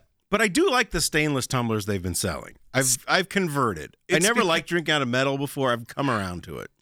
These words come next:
Speaker 2: I've come around with it, especially for hot.
Speaker 1: Yeah.
Speaker 2: 'Cause I
Speaker 1: You put hot in those?
Speaker 2: Yeah.
Speaker 1: See, now I'm afraid. I, I'm afraid heat will just destroy everything.
Speaker 2: Well, that keeps it lava hot.
Speaker 1: And don't wash them in the dishwasher.
Speaker 2: Yeah, like a
Speaker 1: Good.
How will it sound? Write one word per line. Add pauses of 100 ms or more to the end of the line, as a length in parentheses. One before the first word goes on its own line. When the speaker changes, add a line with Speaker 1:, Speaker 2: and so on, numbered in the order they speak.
(140)
Speaker 2:
I've
come
around
with
it,
especially
for
hot. (260)
Speaker 1:
Yeah.
Speaker 2:
'Cause (160)
I (160)
Speaker 1:
You
put
hot
in
those? (540)
Speaker 2:
Yeah. (160)
Speaker 1:
See,
now
I'm
afraid.
I,
I'm
afraid
heat
will
just
destroy
everything.
Speaker 2:
Well,
that
keeps
it (500)
lava
hot.
Speaker 1:
And
don't
wash
them
in
the
dishwasher. (380)
Speaker 2:
Yeah, (160)
like
a
Speaker 1:
Good.